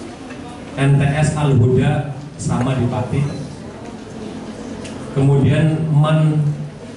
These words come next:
oh iya, Man Sayu Pati. S satunya Fakultas Tarbiyah I A I N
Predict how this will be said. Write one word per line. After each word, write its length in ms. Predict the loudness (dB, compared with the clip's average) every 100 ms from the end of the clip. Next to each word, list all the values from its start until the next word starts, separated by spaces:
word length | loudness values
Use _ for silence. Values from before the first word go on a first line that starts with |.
| -16 -16 -14 -12 -6
oh 120 | -2 0
iya, 160 | -2 -6 -8 -10 -12 -12 -12 -10 -10 -10 -10 -10 -12 -12 -2
Man 160 | 2 4
Sayu 560 | 4 4 4 6 4
Pati. 480 | 4 -2 0 0 0 -4 -8 -12 -14 -16 -16 -18 -18 -18 -18 -14 -12 -14 -14
S 240 | -4 0 2
satunya 480 | 2 2 4 2 2
Fakultas 320 | 0 2 2 2
Tarbiyah 640 | 2 2 2 2 2 2
I 80 | 0
A 80 | 2
I 100 | 2
N 40 | 2